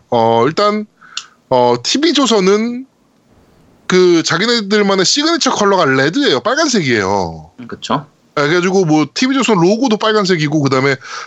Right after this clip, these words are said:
Speaker 1: 방송할 때 뭐 이런 그 자막 색깔이나 뭐 이런 것들이 빨간색을 많이 쓰거든요. 그런데 그걸 다 파란색으로 바꿨어. 어. 그리고 그 엠비엔, 어, 그게 이제 그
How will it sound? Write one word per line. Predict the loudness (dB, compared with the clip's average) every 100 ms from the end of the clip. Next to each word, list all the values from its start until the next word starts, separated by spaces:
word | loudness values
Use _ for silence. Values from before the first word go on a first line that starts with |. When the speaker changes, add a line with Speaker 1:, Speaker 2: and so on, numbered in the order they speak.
| -4
Speaker 1:
방송할 | -2 2 2 2 0
때 | 0 0
뭐 | 2
이런 | 2 2 -2
그 | -2 0 2 0 0
자막 | -2 0 0 -2 _ _ -8
색깔이나 | -4 -2 -2 0 0
뭐 | 0
이런 |
것들이 | -2 -4 -2
빨간색을 | -2 -2 0 0
많이 | 0 -2
쓰거든요. | -2 -2 -2 -4 -8 -8 -16 -20 -20 -18 -18 -14 -14 -14 -16 -6
그런데 | 0 0 2
그걸 | 0 2
다 | 0
파란색으로 | 0 0 0 0 0
바꿨어. | -2 -4 -6 -8 -10 _ _ _ _ _ _ _ _ _ -20 -20 -20 _
어. | -2 -2 -4 -12 _ _ _ -20 -6
그리고 | -2 0 2 2 -2 -6 _ _ -20 -20 _ -4
그 | 0 2 2 0 -2
엠비엔, | 0 0 2 2 0 -4 -14 _ _ _ _ _ _
어, | -2 0 0
그게 | -2 0 2 0
이제 | 0 0 0 -2 -8 -6
그 | -4